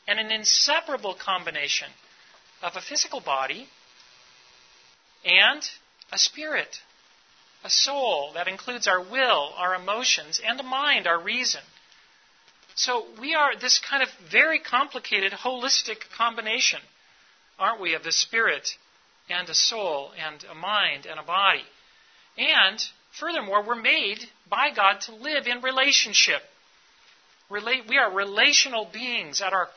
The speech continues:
core because God is relational in his own Godhead, in the triune Godhead.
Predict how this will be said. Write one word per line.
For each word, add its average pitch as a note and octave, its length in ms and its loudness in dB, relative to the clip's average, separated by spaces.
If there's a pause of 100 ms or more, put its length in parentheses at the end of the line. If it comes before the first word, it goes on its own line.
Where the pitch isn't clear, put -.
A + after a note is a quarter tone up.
(120)
core C4+ 280 -2
because F3 340 -6
God G#3+ 520 4 (600)
is G#3 220 0
relational G#3+ 640 2
in F3+ 100 -4
his G3 160 0
own A3 320 -2 (640)
Godhead, G#3 640 6
in D#3 60 -8
the D#3+ 60 -10
triune A3 720 0
Godhead. F#3+ 600 0